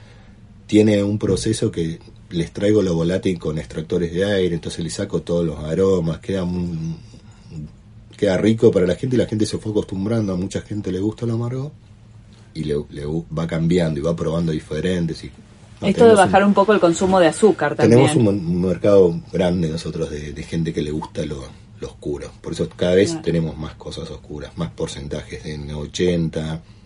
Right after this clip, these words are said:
Speaker 1: setenta, setenta y cinco, cien, como te decía, y tenemos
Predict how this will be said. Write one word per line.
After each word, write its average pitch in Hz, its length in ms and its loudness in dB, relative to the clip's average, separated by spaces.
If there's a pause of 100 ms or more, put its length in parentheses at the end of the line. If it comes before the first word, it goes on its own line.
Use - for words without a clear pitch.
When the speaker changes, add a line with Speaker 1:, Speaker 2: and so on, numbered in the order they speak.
(340)
Speaker 1:
setenta, 85 500 -2
setenta 73 320 -12
y 71 60 -10
cinco, 78 720 -6 (1040)
cien, 85 400 -2 (220)
como 69 180 -18
te 71 100 -14
decía, 87 460 -2
y 82 280 -6 (840)
tenemos 175 400 -2